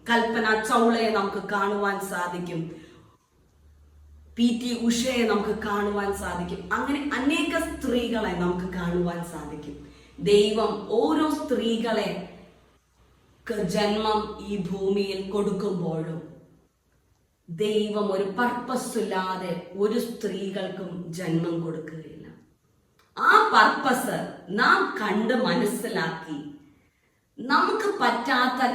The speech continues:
കാര്യങ്ങൾ നമ്മുടെ മുമ്പാകെ ആര് കൊണ്ടുവന്നാലും അത് no എന്ന് പറയുവാനുള്ള ആ കരുത്ത്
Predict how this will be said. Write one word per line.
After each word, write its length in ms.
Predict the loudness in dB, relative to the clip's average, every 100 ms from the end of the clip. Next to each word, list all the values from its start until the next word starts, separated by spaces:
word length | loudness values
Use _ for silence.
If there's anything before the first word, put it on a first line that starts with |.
| 0
കാര്യങ്ങൾ 600 | 2 2 2 0 0 -2 -4 -8 -10 -2 4
നമ്മുടെ 420 | 6 6 6 6 8
മുമ്പാകെ 760 | 8 6 8 8 8 6 4 0 -2 -2 -2
ആര് 440 | 0 0 2 2 0 2
കൊണ്ടുവന്നാലും 1200 | 4 4 4 0 2 2 2 0 0 0 0 0 -4 -6 -12 0 2
അത് 180 | 8 6 8 6
no 160 | 10 10 8 4 4
എന്ന് 240 | 8 8 6 0 4
പറയുവാനുള്ള 1120 | 4 6 6 4 2 2 4 6 6 6 6 4 2 -2 0 6
ആ 40 | 8 8 6 -2 -10 -6 0
കരുത്ത് 580 | 2 2 0 0 -2